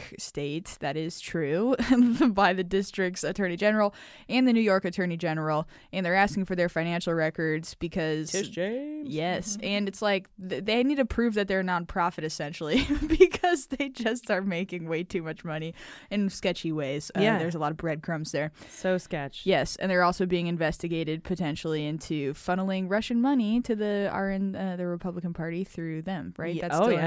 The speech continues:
Speaker 2: yeah, that's a
Speaker 1: investigation
Speaker 2: huge
Speaker 1: that's going
Speaker 2: thing.
Speaker 1: on.
Speaker 2: Thirty million dollars
Speaker 1: So
Speaker 2: to the
Speaker 1: Mm-hmm.
Speaker 2: Trump org.
Speaker 1: Yep.
Speaker 2: Um, it's a, just a, it's a, it's a laundromat for Russian money.
Speaker 1: Mm-hmm. Um,
Speaker 2: We only took twenty-three hundred dollars in, in fees from Russians.
Speaker 1: Yeah.
Speaker 2: Yeah, uh-huh.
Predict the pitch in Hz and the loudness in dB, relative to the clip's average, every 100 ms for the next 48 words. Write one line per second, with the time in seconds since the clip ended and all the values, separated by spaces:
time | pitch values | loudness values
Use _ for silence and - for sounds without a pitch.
0 | 165 160 120 156 156 156 - 160 - 147 | 0 0 -2 -4 -4 -4 -4 -4 -4 -4
1 | 135 135 185 - 170 175 180 160 175 180 | -4 -4 -8 -4 0 2 2 2 2 0
2 | 175 143 151 151 131 - 180 185 214 220 | 0 0 0 0 -2 -4 -2 0 0 0
3 | 143 127 120 - - _ - - 196 240 | -6 -8 -8 -16 -20 _ -20 -16 -6 -6
4 | - _ _ _ _ 170 156 160 156 151 | -8 _ _ _ _ -4 -2 0 -2 -4
5 | 135 147 - 175 180 - 156 - - 156 | -8 -10 -8 -6 -6 -2 -2 -2 -4 -4
6 | 147 - 147 - 147 139 156 151 131 123 | -6 -8 -10 -8 -6 -4 -4 -4 -6 -10
7 | - - 135 139 - 143 143 135 143 _ | -14 -12 -8 -8 -8 -10 -8 -8 -12 _
8 | 190 196 196 220 - _ _ - _ - | -4 -2 0 -2 -6 _ _ -20 _ -8
9 | 180 - 175 156 220 294 294 254 240 240 | -4 -2 -2 2 6 6 4 2 2 2
10 | - 220 214 196 196 214 196 180 175 - | 2 2 4 6 6 4 2 0 -4 -8
11 | - 175 170 - - - _ _ 175 190 | -4 -2 -2 -6 -20 -20 _ _ -2 0
12 | - 170 156 170 - 147 151 160 - _ | -2 -4 -2 -2 -2 -6 -6 -10 -16 _
13 | _ 226 208 190 185 160 143 156 160 156 | _ 0 2 2 -2 -8 -8 -8 -6 -6